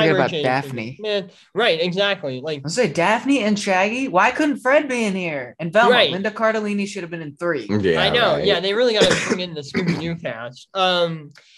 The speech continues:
Speaker 1: so obviously, Scream two co-, uh, picks up after the events of the first one, where Cindy is now at college. Um, and,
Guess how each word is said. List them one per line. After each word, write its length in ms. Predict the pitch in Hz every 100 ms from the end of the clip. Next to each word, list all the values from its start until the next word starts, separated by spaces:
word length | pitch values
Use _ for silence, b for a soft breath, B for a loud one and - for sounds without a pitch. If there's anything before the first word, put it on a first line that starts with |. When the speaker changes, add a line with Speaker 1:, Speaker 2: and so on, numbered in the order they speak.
| b
Speaker 1:
so 220 | - 233
obviously, 440 | 202 240 233 226 202
Scream 340 | - 202 196
two 360 | 185 190 170 170
co-, 120 | 185
uh, 320 | 143 156 147
picks 220 | 139 170 -
up 240 | 151 143 _ _
after 260 | 160 147 165
the 100 | 156
events 220 | 143 139
of 60 |
the 80 | 139
first 240 | 143 139 135
one, 140 | 131
where 180 | 127 127
Cindy 260 | 131 143 135
is 120 | 135
now 360 | 131 127 127 131
at 260 | 123 120 _
college. 580 | - 170 175 143 127 - b b _
Um, 720 | 143 143 135 127 123 127 127 131 _ _ -
and, 680 | 156 156 156 147 147 147